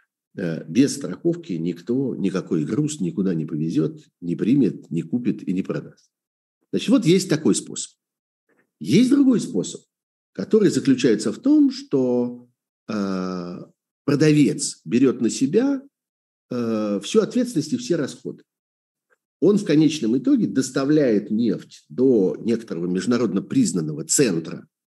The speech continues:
торговли нефтью, э, и, э, в условиях этой поставки есть всё, что взял на себя продавец.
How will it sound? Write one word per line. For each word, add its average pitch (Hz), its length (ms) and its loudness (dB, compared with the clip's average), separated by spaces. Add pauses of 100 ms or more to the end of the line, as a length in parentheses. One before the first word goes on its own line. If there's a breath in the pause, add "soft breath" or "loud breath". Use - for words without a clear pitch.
(160)
торговли 185 500 -4
нефтью, 208 640 -2 (920)
э, 104 720 -2 (800)
и, 151 560 4
э, 120 60 -4
в 104 200 -2
условиях 131 560 2
этой 107 180 -4
поставки 294 580 -6
есть 127 460 0
всё, 220 640 0 (540)
что - 240 0
взял 180 340 4
на 139 120 6
себя 156 520 -2
продавец. - 760 -6